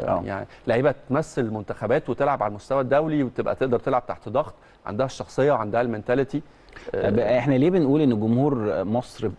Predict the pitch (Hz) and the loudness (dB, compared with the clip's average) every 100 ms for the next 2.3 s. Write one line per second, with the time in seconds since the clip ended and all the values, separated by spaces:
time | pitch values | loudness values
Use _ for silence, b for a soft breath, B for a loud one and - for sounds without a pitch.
0 | - 113 - 127 127 - 120 107 110 101 | -6 -4 -2 -2 -2 -2 -2 0 -2 -2
1 | 90 92 87 - 92 101 98 - 101 95 | -4 -6 -8 -8 -4 -2 -2 -4 -4 -2
2 | 98 117 127 | 0 2 2